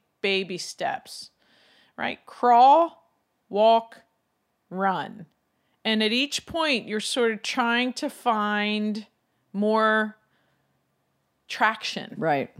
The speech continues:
Speaker 1: More purchase. And that's little itty bitty consent from each side to continue this.
Speaker 2: Right.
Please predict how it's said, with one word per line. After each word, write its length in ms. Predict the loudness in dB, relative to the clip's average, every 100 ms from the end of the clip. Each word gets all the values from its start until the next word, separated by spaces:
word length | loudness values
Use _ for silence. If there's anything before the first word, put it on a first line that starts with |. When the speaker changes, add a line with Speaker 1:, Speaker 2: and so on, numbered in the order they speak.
| _ _
Speaker 1:
More 160 | -4
purchase. 720 | -4 -2 -4 -2 -8 -10 -14 -14 -8
And 160 | -2
that's 300 | -2 -2 -8 -14 _ _ _ -16
little 680 | -6 0 2 2 2 0 -2
itty 340 | -2 0 -2
bitty 640 | -4 -4 0 0 0 -4 -8
consent 640 | -6 -6 -4 -4 -2 -2 -6 -8
from 260 | -6 -6 -8
each 280 | -8 -6 -8
side 800 | -8 0 2 4 2 -2 -8 -16 _ _ _ _
to 100 | -12
continue 640 | -6 -8 -6 -8 -10 -14
this. 440 | -12 -12 -14 -16 -14
Speaker 2:
Right. 300 | -10 -8 -10